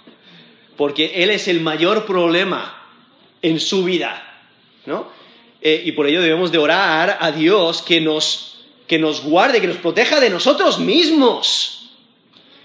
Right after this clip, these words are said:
porque somos nosotros los que deseamos pecar. Somos nosotros, y, y viene de no-, de nuestros deseos malignos, el,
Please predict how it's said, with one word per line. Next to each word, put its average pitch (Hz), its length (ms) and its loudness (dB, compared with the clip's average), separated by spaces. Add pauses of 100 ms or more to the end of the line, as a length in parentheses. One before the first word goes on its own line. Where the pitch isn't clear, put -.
(120)
porque 190 180 0
somos 254 300 0
nosotros 269 1040 -2 (240)
los 180 260 0
que 185 140 0
deseamos 151 600 -2
pecar. 117 680 -8 (320)
Somos 214 400 -2
nosotros, 208 920 -4 (220)
y, 170 180 -2
y 175 40 -8
viene 220 280 0
de 180 160 -2
no-, 170 140 -2
de 160 160 -2
nuestros 156 400 -4
deseos 180 580 -2
malignos, 147 1160 -4 (500)
el, 143 440 -2